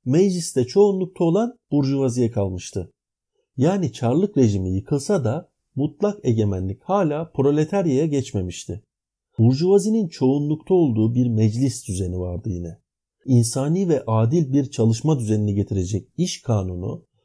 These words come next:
acil barış ortamının sağlanması gibi demokratik hak ve taleplerin karşılanmaması,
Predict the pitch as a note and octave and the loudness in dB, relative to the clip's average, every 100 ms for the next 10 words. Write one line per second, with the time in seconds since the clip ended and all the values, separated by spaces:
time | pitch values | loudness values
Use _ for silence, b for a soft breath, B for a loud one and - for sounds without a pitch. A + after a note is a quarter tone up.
0 | _ - G#2+ A2+ A#2 E3+ A#2+ A#2 E3 C3+ | _ 0 4 4 4 2 4 2 2 2
1 | G#2+ - G#2 G2+ F#2+ - G2+ G#2+ A2 A2+ | 0 2 0 0 -2 0 2 4 2 2
2 | A2+ E3 B2+ G#2 G2+ G2 - A#2 B2+ B2 | 0 -2 -2 0 -2 -4 4 4 4 4
3 | C#3 C3+ D3+ - E3 F3+ D3 A#2 A2+ G#2+ | 0 2 -4 0 0 0 0 2 4 2
4 | - A2 G2+ - C3 C3+ G3+ A#3 G#3+ C#3 | 2 0 0 0 -2 -2 0 0 2 2
5 | G#2 - G#3 C4 | 0 0 0 -2